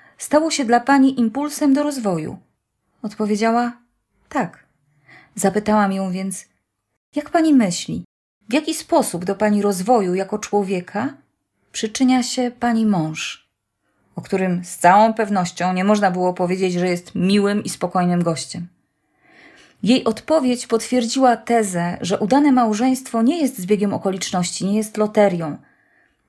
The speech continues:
tylko zastosowaniem w praktyce pewnej wiedzy i umiejętności. Ludzie po pierwsze nie wiedzą o tym, na jaką mieliznę relacji mogą się wpakować, nie znając zasad nawigacji. Po drugie,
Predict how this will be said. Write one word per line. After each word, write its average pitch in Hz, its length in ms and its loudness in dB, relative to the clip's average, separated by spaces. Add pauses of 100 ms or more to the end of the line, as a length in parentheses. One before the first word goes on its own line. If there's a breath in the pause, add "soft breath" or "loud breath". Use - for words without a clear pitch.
(120)
tylko 214 540 4 (140)
zastosowaniem 220 840 0
w - 120 -14
praktyce 226 720 -2
pewnej 190 380 -4
wiedzy 185 600 -4 (260)
i 226 120 -4
umiejętności. 240 1000 0 (800 soft breath)
Ludzie 254 420 2
po 254 160 -2
pierwsze 254 500 0
nie 233 180 4
wiedzą 233 400 -2
o 185 120 -2
tym, 196 340 -4 (360 loud breath)
na 196 100 6
jaką 233 380 4
mieliznę 233 540 4
relacji 226 560 0
mogą 185 240 -2
się 196 140 -4
wpakować, 208 760 -2 (360 soft breath)
nie 208 140 6
znając 214 420 2
zasad 202 400 2
nawigacji. 180 640 -4 (760)
Po 185 100 -4
drugie, 190 420 -2